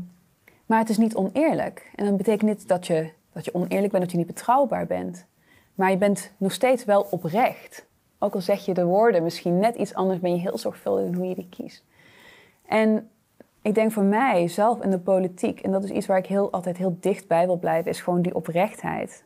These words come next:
Want ja, ik, ik hecht daar heel veel waarde aan. Want je, je ziet juist, hè, een van de redenen wa-, waarom mensen zo afhaken van de politiek, is, is juist de onbetrouwbaarheid, de oneerlijkheid. Ja,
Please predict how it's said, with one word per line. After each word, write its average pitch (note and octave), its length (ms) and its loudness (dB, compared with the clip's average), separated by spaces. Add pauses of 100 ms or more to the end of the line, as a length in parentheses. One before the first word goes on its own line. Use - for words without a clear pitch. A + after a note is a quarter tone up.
Want F#3 180 -4
ja, - 240 0
ik, G3 160 -4 (2000)
ik F3+ 140 -2
hecht G3+ 300 0
daar G3+ 140 2
heel G3+ 220 2
veel F#3 220 2
waarde G3+ 360 2
aan. E3+ 280 -2
Want F3+ 240 -4 (120)
je, F#3+ 560 -2
je G3+ 80 2
ziet A3+ 280 0
juist, F3 360 4
hè, F#3+ 120 4
een G3+ 140 2
van G3 100 4
de F#3 80 4
redenen F3+ 540 2
wa-, - 120 -8
waarom F3 340 -4
mensen F3+ 280 0
zo F3+ 180 0
afhaken G3 480 -4
van F3+ 120 -2
de F3 80 0
politiek, F3 680 -2
is, - 220 -8
is - 160 -4
juist F3 280 2
de - 60 -6
onbetrouwbaarheid, E3 960 -2
de - 100 -6
oneerlijkheid. E3 1000 -4 (1800)
Ja, G3+ 240 2